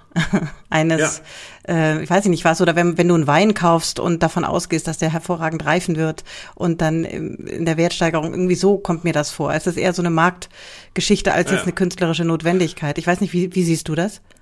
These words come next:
Speaker 2: Ja, ich find's, ich find's, ich find's komisch. Ich fand's schon komisch, dass sie das gemacht haben und dass das jetzt eine Chance gibt, also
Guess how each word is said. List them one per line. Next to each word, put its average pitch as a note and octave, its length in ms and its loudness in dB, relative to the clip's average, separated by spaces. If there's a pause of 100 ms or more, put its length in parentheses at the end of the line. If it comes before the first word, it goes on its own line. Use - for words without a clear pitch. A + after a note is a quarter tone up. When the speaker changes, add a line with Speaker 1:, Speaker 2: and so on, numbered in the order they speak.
(960)
Speaker 2:
Ja, D3+ 180 4
ich G3+ 240 -2
find's, G#3+ 300 2
ich F#3+ 240 -4
find's, - 520 -2 (480)
ich D#3 160 -4
find's G#3+ 240 4
komisch. E3+ 520 0
Ich B2+ 100 -12
fand's G#3 220 -2
schon G#3 140 0
komisch, G3+ 400 0
dass E3+ 180 -6
sie E3+ 80 -8
das D#3 160 -6
gemacht C3 480 -4
haben F#3+ 440 -2
und D3+ 300 -4
dass D3+ 400 -2
das C#3+ 240 -6
jetzt D3 300 -2
eine C#3 60 -2
Chance F3 420 -2
gibt, C#3+ 160 -2
also A#2+ 160 -6